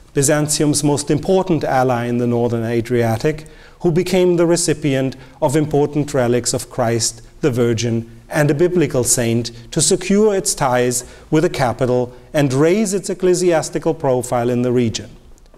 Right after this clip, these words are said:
How serious Byzantium's interest in Venice was can be deduced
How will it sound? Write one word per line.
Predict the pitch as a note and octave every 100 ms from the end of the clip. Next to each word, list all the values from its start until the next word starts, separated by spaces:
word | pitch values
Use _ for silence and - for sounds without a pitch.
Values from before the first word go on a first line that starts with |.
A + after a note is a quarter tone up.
| - - -
How | E3+
serious | D#3+ A3+ A#3+ F#3 B2+
Byzantium's | - C3+ B2+ A#2+ A2+ B2 A#2
interest | D#3+ C3+ - C3 -
in | E3 C3
Venice | B2 B2 C3+ -
was | B2+ C3 C3+ - - -
can | - E3+ F3
be | F#3
deduced | F3+ C#3+ C#3+ C#3+ C3+ -